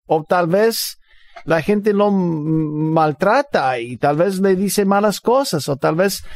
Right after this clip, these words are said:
le tiene una mirada que él, donde él se siente rechazado, o puede ser que simplemente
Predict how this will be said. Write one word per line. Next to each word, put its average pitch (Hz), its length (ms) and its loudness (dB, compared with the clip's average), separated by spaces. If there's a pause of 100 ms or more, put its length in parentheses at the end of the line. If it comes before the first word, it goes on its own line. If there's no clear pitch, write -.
(160)
le 165 160 0
tiene 208 240 2
una 220 160 2
mirada 190 520 2
que 156 500 0 (440)
él, 160 240 0
donde 160 300 2
él 175 140 0
se 180 160 0
siente 196 400 0
rechazado, 165 840 2
o 120 180 0
puede 254 280 0
ser 294 300 0
que 202 160 0
simplemente 220 840 2